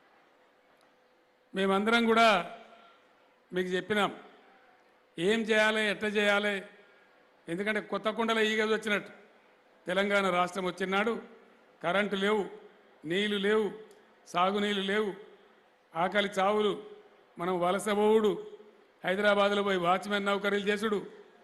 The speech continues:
లేకపోతే బతకపోవుడు, చేనేత వాళ్ళు చచ్చిపోవడం, రైతులు ఉరేసుకొని చచ్చిపోవడం, అప్పుల బాధల్లో రైతులు. ఇది తెలంగాణ పద్నాలుగు, పదేండ్ల కింద. మరి ఏం చేయాలా, ఎట్లా చేయాలా,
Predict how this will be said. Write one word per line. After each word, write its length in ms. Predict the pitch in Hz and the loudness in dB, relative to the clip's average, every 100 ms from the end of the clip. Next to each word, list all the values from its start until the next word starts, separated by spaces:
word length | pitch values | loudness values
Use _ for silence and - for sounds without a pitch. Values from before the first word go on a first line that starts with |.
| - - | -18 -10
లేకపోతే 220 | 180 185 | -4 -2
బతకపోవుడు, 880 | 165 170 170 196 202 214 214 180 - - - - _ _ - 185 | 2 0 2 2 4 4 2 0 -8 -20 -20 -20 _ _ -6 -2
చేనేత 300 | 208 208 208 | -2 0 2
వాళ్ళు 240 | 196 185 | 2 0
చచ్చిపోవడం, 720 | 175 175 185 208 214 214 - - - - - | -2 -4 -2 0 0 0 -4 -14 -20 -20 -8
రైతులు 320 | 170 185 202 | -4 -2 -2
ఉరేసుకొని 480 | 175 180 208 208 196 | -2 0 -2 -2 -4
చచ్చిపోవడం, 640 | 208 170 190 208 214 208 139 - - - _ - | -6 -8 -6 -2 0 0 -4 -16 -20 -20 _ -10
అప్పుల 300 | 165 185 202 | -6 -2 0
బాధల్లో 400 | 196 202 196 190 | 2 2 2 2
రైతులు. 500 | 170 180 190 220 180 - - - - _ - | 2 0 0 0 0 -4 -16 -20 -20 _ -14
ఇది 180 | 160 196 | -8 -6
తెలంగాణ 560 | 180 180 180 170 135 - - _ _ _ _ _ _ _ _ _ - | -2 -2 0 -2 -4 -14 -20 _ _ _ _ _ _ _ _ _ -10
పద్నాలుగు, 400 | 160 185 185 180 | -6 0 0 0
పదేండ్ల 380 | 170 175 185 185 | -2 0 0 -2
కింద. 240 | 175 160 156 - - - _ _ _ _ _ _ _ | -4 -6 -8 -10 -20 -20 _ _ _ _ _ _ _
మరి 120 | 170 180 | -2 2
ఏం 220 | 196 233 | 2 4
చేయాలా, 460 | 226 226 220 220 | 4 6 6 4
ఎట్లా 260 | 214 190 214 | 2 0 -2
చేయాలా, 560 | 208 208 208 202 180 | 0 2 2 2 -2